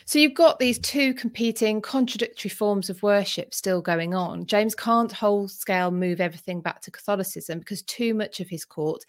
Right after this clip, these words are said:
including that, uh, of his daughter,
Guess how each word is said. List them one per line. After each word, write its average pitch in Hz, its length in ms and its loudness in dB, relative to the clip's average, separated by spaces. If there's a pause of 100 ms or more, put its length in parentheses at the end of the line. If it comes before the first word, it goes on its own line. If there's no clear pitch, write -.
(240)
including 208 720 0
that, 175 160 -2 (260)
uh, 170 200 0
of 165 100 -10
his 143 160 -12
daughter, 240 720 0